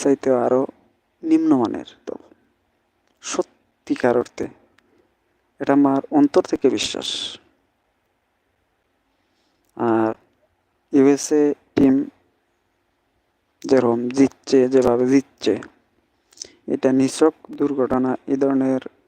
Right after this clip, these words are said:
কথা বলার কোনো অবকাশ নেই, এই ধরনের কথা বলার কোনো না। তারা অবশ্যই পারফরম্যান্স দিয়েই জিতছে, খেলাটা জিতছে।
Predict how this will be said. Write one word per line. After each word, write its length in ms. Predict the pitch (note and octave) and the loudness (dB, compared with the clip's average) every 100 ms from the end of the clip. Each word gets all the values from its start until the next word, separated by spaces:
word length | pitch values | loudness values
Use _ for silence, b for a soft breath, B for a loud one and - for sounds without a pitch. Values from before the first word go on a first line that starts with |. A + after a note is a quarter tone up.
| _ _ _ | _ _ _
কথা 160 | - C3 | -4 0
বলার 200 | B2+ B2+ A#2 | 2 0 0
কোনো 140 | A#2 A#2+ | -2 -2
অবকাশ 300 | A2+ - A2+ - | -2 -4 -6 -10
নেই, 120 | - - - _ _ _ _ _ _ _ _ _ _ _ _ _ _ _ _ _ _ G4+ G#3+ | -12 -14 -20 _ _ _ _ _ _ _ _ _ _ _ _ _ _ _ _ _ _ -10 -6
এই 60 | C#3 | 0
ধরনের 280 | C#3+ C#3+ C3 | 2 2 0
কথা 160 | C3 B2+ | -2 0
বলার 220 | C3 B2 A#2+ | 0 -2 -4
কোনো 140 | A#2 A#2 A2 | -4 -2 -4
না। 60 | A2 - | -4 -2
তারা 120 | C3 C#3+ | 0 2
অবশ্যই 320 | D3 - E3 | 0 0 -2
পারফরম্যান্স 680 | D3 C#3 - D3+ D#3 E3 E3 - - | 0 -2 0 2 4 2 0 -8 2
দিয়েই 320 | D3+ C#3+ G3 G#3 b b b b _ | 4 6 4 -2 b b b b _
জিতছে, 460 | C3 B2+ - - - - _ _ _ _ _ - - | -2 0 0 -8 -10 -12 _ _ _ _ _ -20 -6
খেলাটা 300 | B2+ A#2+ A#2+ | -2 0 0
জিতছে। 280 | C3 - - | -4 -10 -18